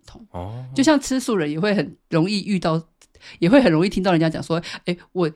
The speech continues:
Speaker 1: 我也会吃素。” <laughs> 这种说法。
Speaker 2: 你说有一种同伴。
Speaker 1: 对，对，对，对，对，
Speaker 2: 我是你这边的人的感觉。
Speaker 1: 对，对，对，对。然后你就如果去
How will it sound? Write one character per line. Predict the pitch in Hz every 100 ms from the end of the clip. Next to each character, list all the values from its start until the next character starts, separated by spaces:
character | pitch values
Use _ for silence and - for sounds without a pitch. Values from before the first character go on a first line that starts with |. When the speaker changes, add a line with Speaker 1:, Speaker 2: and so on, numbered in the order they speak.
| _
Speaker 1:
我 | 180
也 | 170 139
会 | 208
吃 | 185 - 165
素。” | - 196
<laughs> | - - - - - 554 - - - 539 466 - - 381 440 302 320 285
这 |
种 | 226 -
说 | - 208
法。 |
Speaker 2:
你 | 139
说 | 156
有 | 117
一 |
种 | 117 107 -
同 | - 87 90
伴。 | 113 95 87 92
Speaker 1:
对， | 240 240 220
对， | 208 202 196
对， |
对， |
对， | 185 175
Speaker 2:
我 | 220
是 |
你 | 190
这 | 190 190
边 | 185 180
的 | 175
人 | 165
的 | 196
感 | 170
觉。 |
Speaker 1:
对， |
对， | 165 160
对， | 185
对。 | -
然 | 180
后 | 185
你 |
就 | 185 196
如 | 190
果 | 170
去 | 202 185